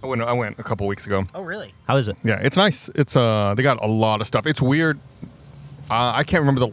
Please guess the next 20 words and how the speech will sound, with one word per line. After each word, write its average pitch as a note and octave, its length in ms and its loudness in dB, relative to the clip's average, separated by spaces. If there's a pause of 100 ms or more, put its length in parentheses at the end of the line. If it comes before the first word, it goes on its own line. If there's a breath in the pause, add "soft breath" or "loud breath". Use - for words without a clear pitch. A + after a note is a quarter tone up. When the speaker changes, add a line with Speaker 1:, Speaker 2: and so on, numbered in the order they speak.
Speaker 1:
last A2+ 300 0
time A2+ 180 0
I G#2 60 4
walked G2 320 2
into G#2+ 260 0
a G2 40 2
video F#2+ 240 0
rental E2 200 -2
store. - 300 -8 (260 loud breath)
Speaker 2:
<laughs> - 140 -16 (260 loud breath)
Speaker 1:
Uh, G2+ 460 2
so D3+ 160 2
it's, D#3 160 2 (100)
it's D#3+ 140 2
kinda F3 200 2
weird C#3+ 120 2
walking B2+ 160 2
and C3+ 80 -2
be C3 40 2
like, A#2+ 120 0